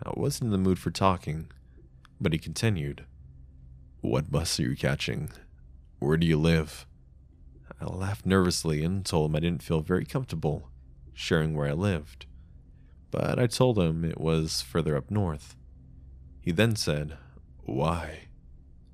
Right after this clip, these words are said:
It's not like I'm going to touch you. Isn't it really fancy up there?" That's where I began to feel seriously uncomfortable and began to shake.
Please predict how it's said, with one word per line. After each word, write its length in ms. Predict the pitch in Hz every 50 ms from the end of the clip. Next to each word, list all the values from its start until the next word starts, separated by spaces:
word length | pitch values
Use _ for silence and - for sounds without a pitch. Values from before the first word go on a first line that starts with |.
| - -
It's 340 | 57 67 71 - - -
not 160 | - 80 78 65
like 160 | 78 85 -
I'm 120 | 87 87
going 320 | 80 78 78 78 76 76 73
to 440 | - - - 69 60 60 65 69 - - - - -
touch 320 | - 98 92 - - -
you. 240 | 80 71 64 64 - 73 - - - - - - - - - - - - - - - - - - - - - -
Isn't 360 | - - 87 82 - - 90
it 100 | - - -
really 240 | - 76 76 78 80
fancy 380 | - - 82 78 82 82 - 90
up 140 | 82 -
there?" 220 | - 98 90 87 85 - - - - - - - - - - - - - - - - - - - - - -
That's 540 | 160 - - - 101 98 95 101 - - -
where 140 | 101 95 90
I 40 | 87
began 320 | 85 85 80 85 82 78
to 80 | 73 -
feel 280 | - - 78 73 73
seriously 460 | - - - 80 78 78 - - 71
uncomfortable 680 | 73 82 - 107 101 90 - - - - 143 156 165 - - - - - - - - - - - - -
and 340 | - - 95 90 92 92
began 300 | 90 90 95 90 85 80
to 80 | 76 82
shake. 500 | - - - 80 78 76 - - - -